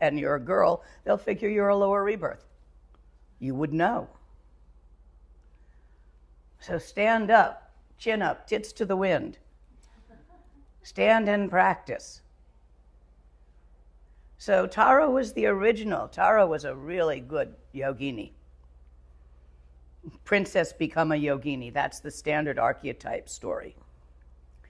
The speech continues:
She had everything and she chucked it to look for something beyond the beyond. And the Lama said to her, "How wonderful that you're practicing so well. You can pray to reborn, be reborn as a man and get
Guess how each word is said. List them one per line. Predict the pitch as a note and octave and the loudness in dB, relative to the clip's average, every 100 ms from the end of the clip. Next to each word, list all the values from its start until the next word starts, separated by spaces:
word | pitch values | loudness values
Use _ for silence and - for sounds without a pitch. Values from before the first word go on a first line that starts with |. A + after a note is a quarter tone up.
| - | -16
She | - F3 | -6 2
had | E3 D#3 | 4 4
everything | D3+ C#3 D3+ C#3+ C#3+ C3 | 4 0 -4 -6 -6 -6
and | A#2+ A#2+ | -10 -12
she | - C3+ A2 A#2+ - - - - | -12 -12 -12 -16 -20 -20 -20 -20
chucked | - C#3+ - - | -4 -4 -4 -8
it | - - | -10 -10
to | - C#3 C3 C3+ G#2 C#3 - - | -10 -8 -8 -10 -10 -12 -14 -6
look | E3+ - | -2 -2
for | - C#3 | -4 -8
something | - C#3+ C#3 A#2 C3 B2+ A2+ | -4 -4 -4 -6 -10 -8 -10
beyond | B2 B2 B2 C3 B2+ A#2+ | -10 -8 -6 -6 -8 -12
the | A#2+ | -14
beyond. | - B2 B2 A2 - - - - - - - - - - - - - - - | -12 -8 -6 -6 -12 -18 -20 -20 -20 -20 -20 -20 -20 -20 -20 -20 -20 -16 -4
And | F#3 G3 G3 G3+ | 2 4 4 2
the | G3+ | 2
Lama | G3 G#3 A#3+ A3+ | 4 4 4 2
said | - G#3 G#3+ - | 0 0 0 -2
to | G3 | 0
her, | G3+ F3 | 2 4
"How | D#3+ F3+ | 4 2
wonderful | F3 D3+ E3+ G#3+ B3+ - F3+ E3 D#3+ - - - | 2 -2 -4 -4 -8 -4 2 2 0 -10 -20 -4
that | F#3 F#3 | -2 0
you're | F#3 | -4
practicing | - F3+ G#3+ - G3+ - E3+ E3 | 2 2 4 0 -8 -6 -6 -4
so | - D3+ | -4 -2
well. | D#3+ D3+ | 2 2
You | D3+ | 0
can | D#3 E3+ | -6 -8
pray | - E3 | -6 -4
to | E3+ | -4
reborn, | D#3 D#3 B2+ C3+ C3 G#2 | -8 -10 -8 -8 -6 -8
be | D3 C#3 | -10 -14
reborn | C3 C3 A2+ A#2+ B2+ | -14 -16 -14 -12 -12
as | B2 | -12
a | B2+ | -14
man | A#2 G#2+ D#3 D#3+ | -14 -10 -10 -10
and | G#2 B2 | -12 -12
get | - | -14